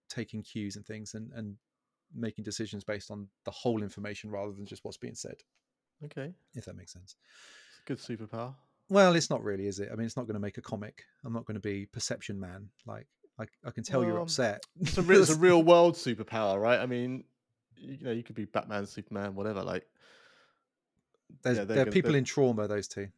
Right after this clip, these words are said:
Speaker 1: They're very
Speaker 2: Yeah.
Speaker 1: traumatic lives. No, I agree. You know, I think it's just part of being a human and trying to being a good human, you know, just being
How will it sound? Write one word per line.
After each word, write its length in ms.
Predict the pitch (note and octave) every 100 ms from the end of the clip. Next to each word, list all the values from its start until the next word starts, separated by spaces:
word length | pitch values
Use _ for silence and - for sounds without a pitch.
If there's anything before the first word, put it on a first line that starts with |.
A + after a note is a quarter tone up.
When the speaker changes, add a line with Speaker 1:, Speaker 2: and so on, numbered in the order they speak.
| _ _
Speaker 1:
They're 80 | A2+
very 200 | A#2+ G#2+
Speaker 2:
Yeah. 180 | G2 G2
Speaker 1:
traumatic 480 | A2 A2+ G#2+ B2
lives. 260 | A2 G#2+ -
No, 160 | D#3 D3 - - -
I 80 |
agree. 240 | A3+ A3 F#3+
You 140 | F3+
know, 140 | F#3 E3+
I 40 |
think 240 | D#3+ A#3+
it's 220 | D#3+ - -
just 180 | -
part 160 | - A2
of 60 | G#2
being 160 | G#2+
a 20 | G2
human 320 | C3 B2+ G#2+
and 100 | G#2
trying 160 | -
to 40 | G#2+
being 160 | G2+
a 40 | G2+
good 200 | A2+ A2+
human, 320 | G#2+ G2+ G2+
you 80 | G#2
know, 100 | G2+
just 220 | G2 G#2+
being 340 | A2+ G2+ G2